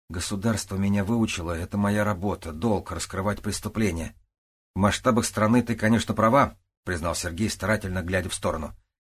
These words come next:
«Только ведь сейчас есть кому преступников ловить, а важнее не допустить преступления.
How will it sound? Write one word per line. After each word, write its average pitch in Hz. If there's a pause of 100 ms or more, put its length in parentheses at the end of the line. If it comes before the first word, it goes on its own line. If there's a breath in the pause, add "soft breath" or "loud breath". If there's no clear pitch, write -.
(360)
«Только 143
ведь 139
сейчас 135
есть 127
кому 110
преступников 98
ловить, 98
а -
важнее 98
не 107
допустить 107
преступления. 90